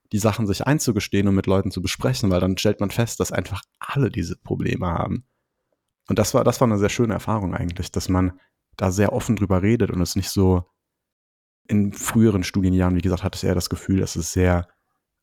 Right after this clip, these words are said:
konkurrenzartig ist. Aber das hatte, denke ich, auch mehr mit meiner Einstellung zu tun und mehr, wie ich damit umgegangen bin und wie meine Erwartung an mich selbst war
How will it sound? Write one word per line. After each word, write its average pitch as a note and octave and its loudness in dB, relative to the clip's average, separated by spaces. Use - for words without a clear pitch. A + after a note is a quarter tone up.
konkurrenzartig G#2 0
ist. - -2
Aber G#2 4
das G#2+ -2
hatte, C3+ 0
denke A2+ 2
ich, - -6
auch - -2
mehr A2+ 4
mit A2+ 2
meiner G#2 2
Einstellung F#2+ 0
zu - -8
tun - -6
und F2+ -8
mehr, G2+ 2
wie G2+ -6
ich F2 -8
damit G2 0
umgegangen G2 0
bin F#2 -2
und F2 -6
wie G2+ 2
meine F#2 2
Erwartung F#2 -2
an F2 -6
mich F#2 -8
selbst - -6
war - -8